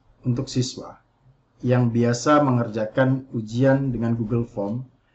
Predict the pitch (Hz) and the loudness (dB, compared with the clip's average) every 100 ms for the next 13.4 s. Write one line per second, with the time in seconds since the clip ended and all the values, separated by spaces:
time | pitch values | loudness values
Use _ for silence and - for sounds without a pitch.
0 | _ - 123 135 139 143 139 131 139 135 | _ -2 2 4 4 0 0 0 2 2
1 | 117 117 117 135 131 135 131 151 131 113 | 0 -2 0 0 2 4 4 4 2 2
2 | 107 - 135 135 110 113 131 131 - - | 0 0 0 0 -2 0 0 -2 -8 -18
3 | - 135 151 135 135 123 123 - 123 143 | -8 -2 0 -2 -2 -2 -2 -6 -4 -2
4 | 147 135 127 117 113 117 117 120 120 113 | -2 -2 0 0 -2 -4 -2 -2 -2 -6
5 | 117 120 _ _ _ - 101 101 - _ | -8 -10 _ _ _ -12 -10 -10 -14 _
6 | _ _ _ _ _ _ _ _ - _ | _ _ _ _ _ _ _ _ -20 _
7 | _ - - 120 123 143 208 - - - | _ -12 -2 2 4 6 4 2 -4 0
8 | - 160 156 143 135 131 131 127 190 190 | 2 4 4 4 4 4 2 2 -2 -2
9 | - - 135 120 123 127 135 135 120 139 | -6 -10 -4 0 2 4 4 4 2 0
10 | - _ _ _ _ _ - 127 120 120 | -10 _ _ _ _ _ -10 -4 0 2
11 | 135 151 135 - - 123 147 151 180 151 | 2 0 -4 -16 -4 -2 -2 0 0 0
12 | 120 117 117 113 113 117 131 131 117 104 | -2 -2 -4 -6 -8 -2 -2 -2 -8 -10
13 | 104 - 87 | -12 -16 -16